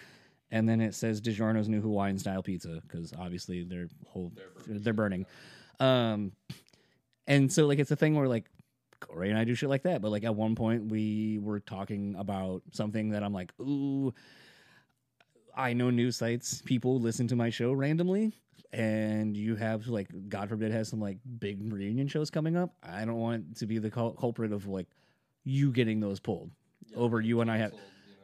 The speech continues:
Speaker 2: you know.
Speaker 1: yeah, you and I just having an actual conversation where we're debating something,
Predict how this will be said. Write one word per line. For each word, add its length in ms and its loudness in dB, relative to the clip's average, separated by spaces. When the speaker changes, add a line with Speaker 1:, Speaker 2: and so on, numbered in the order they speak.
Speaker 2:
you 80 2
know. 120 4
Speaker 1:
yeah, 60 2
you 220 2
and 100 2
I 100 2
just 160 -2
having 220 -2
an 240 0
actual 340 4
conversation 640 -2
where 160 0
we're 160 -2
debating 440 0
something, 500 -2